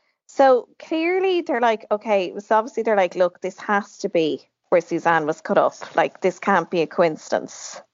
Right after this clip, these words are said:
So they hone in on the building's caretaker, who is a sixty-five-year-old Belgian immigrant called Hector.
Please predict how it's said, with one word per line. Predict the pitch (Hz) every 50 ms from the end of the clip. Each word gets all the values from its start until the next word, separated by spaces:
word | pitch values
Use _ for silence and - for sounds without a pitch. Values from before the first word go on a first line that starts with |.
| _ _ _ _ _ _ _ _ _ _ _ _ _ - - - - - - - - _ _ _ _ _ _ _ _ _
So | - - 302 294 285 254
they | - 294 285
hone | 339 302 269 302 311 359 440 494 494 466
in | 359 262 208 196 190 190
on | - - 233
the | 233 233
building's | _ - 262 262 269 285 285 302 285 277 -
caretaker, | - - 247 220 208 214 - 220 196 196 - 202 190
who | - - 226
is | 220 - -
a | 285
sixty-five-year-old | - _ - 311 370 - - - - 403 - - 320 294 226 - - 240 208 214 _
Belgian | - 214 196 202 208 214 - 226 -
immigrant | - 202 196 190 185 - 190 185 185 - _
called | - - 214 196 190 190
Hector. | - - - 196 196 _ - - - 147 -